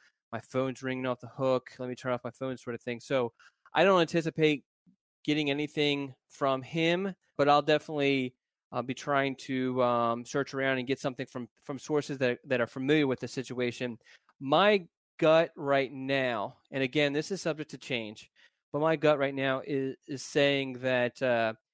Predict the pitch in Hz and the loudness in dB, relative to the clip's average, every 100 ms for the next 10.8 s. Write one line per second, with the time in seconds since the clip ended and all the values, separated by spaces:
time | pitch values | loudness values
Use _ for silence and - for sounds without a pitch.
0 | _ _ - 170 190 165 165 156 147 131 | _ _ -4 0 0 0 0 4 2 0
1 | 147 139 123 - 156 151 - - - 143 | -2 -2 -4 -6 -2 -2 -4 -18 -8 -4
2 | 139 131 123 120 _ _ _ _ - 131 | -2 -4 -6 -12 _ _ _ _ -12 -2
3 | 139 - 127 139 135 131 - - 120 - | -2 -2 -4 2 2 0 -4 -10 -10 -10
4 | - 160 139 127 117 - _ _ _ _ | -4 2 6 6 2 -8 _ _ _ _
5 | _ _ 139 170 214 170 165 - 165 156 | _ _ 0 4 6 4 2 2 0 0
6 | 143 147 - 143 - 139 135 127 123 - | 0 -4 -2 -4 -2 -8 -4 -2 -2 -4
7 | 90 - - - 151 - 151 139 131 - | -10 -10 -10 0 0 0 -4 -4 -6 -2
8 | 139 - 131 120 151 - - 139 135 117 | -2 -2 -8 -10 -12 -14 -8 -6 -6 -8
9 | 135 120 110 _ _ _ _ _ - 147 | -2 0 0 _ _ _ _ _ -2 0
10 | 147 127 - 214 196 151 139 | 0 -2 -4 4 6 6 4